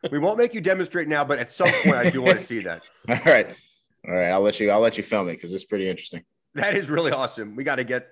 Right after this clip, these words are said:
Speaker 1: Orioles Digital on that. Uh, Cedric Mullins, who's ha-, who's having a great spring. Uh, Cedric, we really appreciate it. That was outstanding.
Speaker 2: Thank you.
Speaker 1: Orioles outfielder Cedric Mullins here on Inside the Yard.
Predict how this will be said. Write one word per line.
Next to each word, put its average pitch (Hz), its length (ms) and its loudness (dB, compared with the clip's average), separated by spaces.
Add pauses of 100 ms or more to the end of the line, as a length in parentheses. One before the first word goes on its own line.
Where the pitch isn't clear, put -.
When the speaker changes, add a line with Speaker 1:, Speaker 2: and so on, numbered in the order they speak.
Speaker 1:
Orioles 120 300 -6
Digital 113 380 -4
on 110 120 -4
that. 110 320 -4 (300)
Uh, 123 180 -2
Cedric 175 400 -4
Mullins, 147 420 -2
who's 127 200 -10
ha-, 127 180 -4
who's 127 200 -8
having 123 260 -4
a 117 60 -6
great 151 500 -6
spring. 110 540 -6 (340)
Uh, 110 260 -2 (220)
Cedric, 139 360 -6
we 143 80 -4
really 151 200 0
appreciate 120 420 -6
it. 107 80 -8
That 123 120 -4
was 117 100 -6
outstanding. 101 480 -6 (500)
Speaker 2:
Thank 90 180 -4
you. 92 300 -4 (760)
Speaker 1:
Orioles 165 420 -2
outfielder 156 580 -4
Cedric 147 380 -6
Mullins 147 420 -4
here 143 260 -6
on 120 280 -6
Inside 143 500 -8
the 117 100 -12
Yard. 165 460 -4